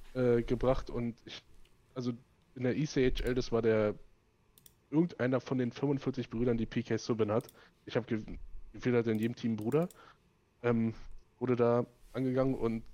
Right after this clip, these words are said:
hat auch ein Video gepostet, also gerne mal auf dem Twitter-Feed von P K Subban, ähm, vorbeigucken. Der hat da eine Menge zugeschrieben und auch das Video geteilt, wo dann der Bruder auch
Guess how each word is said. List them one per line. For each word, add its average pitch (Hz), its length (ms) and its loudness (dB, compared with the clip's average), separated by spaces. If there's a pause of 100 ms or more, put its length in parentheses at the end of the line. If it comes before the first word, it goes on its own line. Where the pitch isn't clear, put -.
(380)
hat 131 180 -4
auch 113 100 0
ein 123 80 0
Video 156 180 4
gepostet, 147 300 2
also 113 320 2
gerne 120 200 0
mal 117 140 2
auf 110 140 -4
dem 110 180 -6
Twitter-Feed 127 640 -2
von 113 320 0
P - 160 -6
K - 140 0
Subban, 151 400 2 (600)
ähm, 127 300 2 (120)
vorbeigucken. 127 440 2
Der 113 60 4
hat 110 80 0
da 113 60 4
eine 110 100 2
Menge 120 240 0
zugeschrieben 123 420 -2
und 117 100 -2
auch 113 120 0
das - 200 -10
Video 139 340 4
geteilt, 135 540 0
wo 117 80 0
dann 113 200 2
der 110 120 2
Bruder 117 300 0
auch 117 280 0